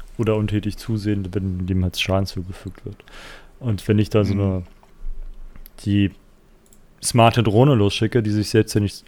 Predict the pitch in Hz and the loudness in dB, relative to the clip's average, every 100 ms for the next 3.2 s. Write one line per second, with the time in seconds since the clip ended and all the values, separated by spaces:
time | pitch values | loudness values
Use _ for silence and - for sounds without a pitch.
0 | - 101 107 110 - 113 104 - 131 120 | -12 0 0 0 -4 -2 -4 -4 -2 0
1 | 104 117 - - 165 135 131 113 113 113 | 0 -2 -6 -10 -2 2 2 0 0 2
2 | 110 110 107 107 110 107 107 - 127 123 | 2 2 0 -2 -2 -4 -6 -6 -6 -6
3 | - - | -10 -20